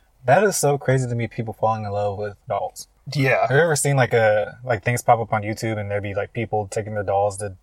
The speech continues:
Speaker 1: dinner and shit?
Speaker 2: Yeah. What? I,
Speaker 1: <laughs>
Speaker 2: dude, I don't even know anymore, man. Honestly, people are fucking strange.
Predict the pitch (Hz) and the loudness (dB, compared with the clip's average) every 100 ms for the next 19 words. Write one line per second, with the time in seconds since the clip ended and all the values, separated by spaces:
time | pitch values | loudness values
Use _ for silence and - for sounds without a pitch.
0 | _ - 104 113 113 113 127 110 120 117 | _ -10 -8 -8 -10 -16 -16 -14 -10 -12
1 | _ 151 160 147 120 113 - _ _ _ | _ 4 6 8 6 0 -10 _ _ _
2 | _ - - 170 240 247 _ _ 208 240 | _ -12 -10 -2 0 -2 _ _ 4 4
3 | - - 170 - - 220 - 233 233 160 | 4 -2 -4 0 2 2 4 4 4 2
4 | 131 123 123 123 123 120 123 123 123 123 | 0 0 2 2 0 -2 0 0 0 -2
5 | - 165 147 131 131 127 - - 233 214 | 4 4 4 2 -2 -4 -6 -6 -2 0
6 | 143 120 - 127 - 120 98 - - 123 | 0 0 2 2 0 -6 -8 -6 0 0
7 | 120 123 - | 0 -4 -10